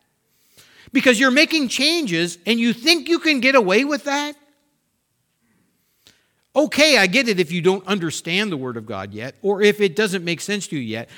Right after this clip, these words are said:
But, but to say, "I'm a Christian and I'm a student of God's Word and I'm teaching at a seminary and I'm telling my students, 'No,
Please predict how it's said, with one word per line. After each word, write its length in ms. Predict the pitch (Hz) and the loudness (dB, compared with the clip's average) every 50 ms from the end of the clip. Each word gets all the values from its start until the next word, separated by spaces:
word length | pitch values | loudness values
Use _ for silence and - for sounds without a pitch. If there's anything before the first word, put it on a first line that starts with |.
| - 165 - | -20 -18 -10
But, 380 | 165 151 233 220 214 220 - - - - _ - _ _ _ _ _ _ _ | 0 2 2 2 2 0 -12 -18 -18 -18 _ -20 _ _ _ _ _ _ _
but 140 | - 220 220 | -6 -6 -4
to 100 | 233 240 | -4 -4
say, 380 | - - 269 285 285 285 269 - - | -2 2 4 6 6 6 4 2 2
"I'm 220 | 240 277 294 254 | 4 4 4 4
a 80 | 233 214 | 2 -2
Christian 640 | - - 320 294 233 - - 208 190 185 190 190 - _ _ _ - | -2 -2 -2 -2 -2 -4 -6 -6 -6 -6 -6 -10 -14 _ _ _ -12
and 180 | - 226 240 240 | -2 0 2 4
I'm 140 | 240 226 208 | 4 4 2
a 60 | 190 | 0
student 460 | - - - - 311 320 294 269 240 | -2 -4 -4 -2 0 0 0 0 0
of 100 | 214 190 | -2 0
God's 280 | 202 247 233 226 185 214 | 0 2 2 2 0 0
Word 320 | 269 277 262 254 254 - - | -2 0 0 -2 -2 -6 -4
and 120 | 233 240 | 0 4
I'm 200 | 233 214 202 165 - - - | 4 4 2 0 -6 -10 -4
teaching 480 | - 302 339 359 - - 294 277 262 | 0 0 0 0 2 2 0 0 0
at 200 | 226 220 240 240 | 0 0 0 2
a 80 | 214 190 | 2 2
seminary 960 | - - 302 330 349 339 320 262 226 208 196 196 202 214 226 247 254 233 - - _ _ _ _ _ _ _ _ - | 0 2 4 4 4 6 4 4 6 6 6 6 6 6 4 2 0 -4 -10 -20 _ _ _ _ _ _ _ _ 0
and 140 | 262 285 285 | 2 4 6
I'm 160 | 277 277 247 | 6 4 4
telling 460 | - - 254 302 311 311 311 294 277 | 2 2 4 4 6 6 4 4 4
my 160 | 262 262 254 | 4 4 4
students, 640 | 233 - - - 359 359 339 269 240 233 226 - - | 4 2 0 2 2 4 4 2 0 -2 -4 -4 -4
'No, 640 | 208 269 349 359 339 311 269 240 220 190 160 - | 0 4 8 8 10 10 8 8 6 4 2 0